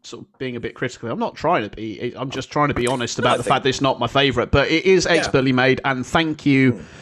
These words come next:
Speaker 1: once again to Tiny Rebel for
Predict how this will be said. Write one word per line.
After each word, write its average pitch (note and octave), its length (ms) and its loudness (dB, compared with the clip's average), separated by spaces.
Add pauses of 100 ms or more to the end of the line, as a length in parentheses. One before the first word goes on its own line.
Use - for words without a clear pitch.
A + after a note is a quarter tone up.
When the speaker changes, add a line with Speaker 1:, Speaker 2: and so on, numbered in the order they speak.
(160)
Speaker 1:
once D3 300 0
again C3 260 -2
to C3+ 400 -2
Tiny B2+ 320 -2
Rebel A#2 380 -4
for A#2 520 -2